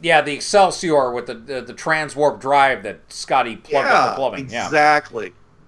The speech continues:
Speaker 2: I
Speaker 1: It's,
Speaker 2: mean,
Speaker 1: it was
Speaker 2: you
Speaker 1: supposed
Speaker 2: know.
Speaker 1: to be the next best thing, yeah. The next
Speaker 2: Yeah, they stole it from Sulu, wasn't it? Wasn't it supposed to be Sulu's ship?
Speaker 1: No, he got it afterwards.
Speaker 2: Okay. I'm just saying, though, you know, <laughs> it's like, there,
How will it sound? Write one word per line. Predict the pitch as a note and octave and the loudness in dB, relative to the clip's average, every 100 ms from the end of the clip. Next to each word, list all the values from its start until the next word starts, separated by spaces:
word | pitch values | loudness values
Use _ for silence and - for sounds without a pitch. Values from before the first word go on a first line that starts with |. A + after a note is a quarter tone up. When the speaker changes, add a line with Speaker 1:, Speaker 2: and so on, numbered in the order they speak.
| _ - | _ -8
Speaker 2:
I | C3+ | -6
Speaker 1:
It's, | C3+ | -4
Speaker 2:
mean, | C3 B2 - | -8 -8 0
Speaker 1:
it | C#3 | 0
was | C#3 | 2
Speaker 2:
you | C#3+ | 2
Speaker 1:
supposed | - A2+ | 2 2
Speaker 2:
know. | - | -2
Speaker 1:
to | |
be | D#3 | -6
the | C#3 | -4
next | C#3 D3+ - | -2 -4 -4
best | - C#3+ - - | -2 0 0 -6
thing, | D#3 C3+ A2+ F#2+ G2+ | -4 -4 -4 -6 -8
yeah. | G#2+ G2+ F2+ - _ - | -6 -6 -8 -12 _ -18
The | A#2 | -10
next | C3 - - | -10 -12 -8
Speaker 2:
Yeah, | C#3+ B2+ | -6 -6
they | C3+ C3+ | -8 -10
stole | - - _ F#3+ A3+ A3 | -10 -14 _ -4 -2 -4
it | |
from | F3 B2+ | -8 -12
Sulu, | - F#3 E4 F#4 B2+ | -6 -2 -2 -2 -6
wasn't | A2 B2 D#3 G3 | -10 -10 -10 -12
it? | G#4 - _ _ _ _ _ _ _ _ - | -12 -18 _ _ _ _ _ _ _ _ -12
Wasn't | A3 F#4+ | -6 -6
it | |
supposed | - B3+ A3+ | -6 -10 -10
to | |
be | G#3+ | -12
Sulu's | - E3 G3 B3 | -10 -10 -10 -12
ship? | - A#3+ C4 _ _ _ _ _ _ - | -10 -10 -10 _ _ _ _ _ _ 0
Speaker 1:
No, | F#3+ G3+ C#3+ | 8 8 6
he | G3+ A#3 | -2 2
got | A#3+ A3 | 6 6
it | E3+ - | 4 -2
afterwards. | F3 F#3+ F#3+ F3 B2+ A#2 F#2+ D#2 - - _ _ _ _ - | 4 4 4 -2 -2 -4 -4 -10 -18 -20 _ _ _ _ -10
Speaker 2:
Okay. | C3+ C#3+ B2+ F#2 _ _ _ | -10 -8 -12 -14 _ _ _
I'm | F3 B3 | -4 -2
just | A3+ - - | -4 -6 -4
saying, | G3 G#3+ C3+ A#2+ | -2 -2 -4 -8
though, | A2 G#2 | -10 -8
you | D3 | -6
know, | D3+ - | -6 -6
<laughs> | |
it's | D#4 - _ _ | -12 -14 _ _
like, | - - - _ - - B3 G#3+ | -20 -16 -16 _ -18 -18 -20 -12
there, | G3+ F3+ | -8 -8